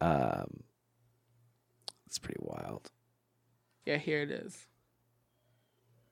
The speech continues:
Speaker 2: F B I releases chilling video of delusional Navy Yard gunman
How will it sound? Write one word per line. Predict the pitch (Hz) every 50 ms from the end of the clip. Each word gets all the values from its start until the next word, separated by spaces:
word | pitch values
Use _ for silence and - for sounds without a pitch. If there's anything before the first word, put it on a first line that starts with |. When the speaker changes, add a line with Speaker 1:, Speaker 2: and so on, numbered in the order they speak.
| _ _ _ _ _ _ -
Speaker 2:
F | - 170 170 -
B | - 185 170
I | 165
releases | 160 170 170 165 165 170 175 170 - 180 170 -
chilling | - - 202 180 175 175 175
video | 165 175 165 170 165 156 160
of | 160 160
delusional | - 180 175 170 175 175 170 170 165 151 151
Navy | 165 170 170 170 165 170
Yard | 170 165 165 160 160 156 156
gunman | 160 147 147 147 147 143 147